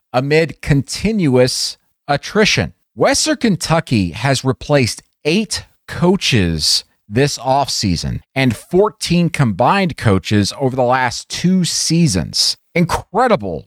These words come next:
turnover rate. And yet Tyson Helton, the head coach there,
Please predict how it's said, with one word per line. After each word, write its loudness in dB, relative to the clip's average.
turnover 2
rate. 0
And -2
yet 0
Tyson 0
Helton, 2
the 2
head 0
coach 0
there, 2